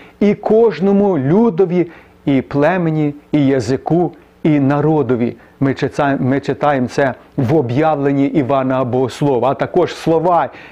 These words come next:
які говорив ангел Господній до Івана. "Бійтесь Бога, віддайте Йому славу, бо настала година Його суду. Поклонімося тому, хто створив небо,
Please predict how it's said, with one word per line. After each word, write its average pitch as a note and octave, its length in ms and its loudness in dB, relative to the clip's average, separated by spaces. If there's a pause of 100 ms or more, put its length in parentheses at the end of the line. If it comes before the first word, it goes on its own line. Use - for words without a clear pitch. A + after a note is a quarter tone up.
які D#3 400 2 (600)
говорив C#3 460 0
ангел C3 360 -2
Господній A#2 580 -2
до A#2 160 -2
Івана. A#2 460 -2
"Бійтесь G3 600 2
Бога, G#3 580 2
віддайте G#3+ 560 0
Йому G#3+ 220 2
славу, F#3+ 600 0 (480)
бо D3 440 2 (320)
настала E3 760 0
година D3 800 -2
Його B2+ 340 0
суду. A2+ 460 -4 (100)
Поклонімося F3+ 920 0
тому, D3 540 -2 (280)
хто - 280 -4
створив C3 500 -2
небо, D3 500 -2